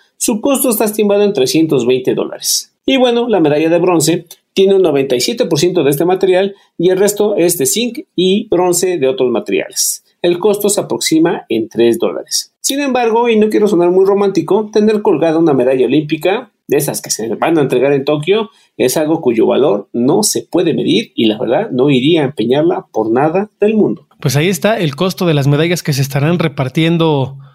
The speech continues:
Speaker 2: en Tokio. Y no podemos irnos sin hablar del covid.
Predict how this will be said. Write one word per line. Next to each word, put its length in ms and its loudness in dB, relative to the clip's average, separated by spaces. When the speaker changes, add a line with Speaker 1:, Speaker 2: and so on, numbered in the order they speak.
Speaker 2:
en 380 2
Tokio. 520 -2
Y 260 2
no 160 2
podemos 440 2
irnos 420 2
sin 240 0
hablar 540 0
del 260 -6
covid. 360 -4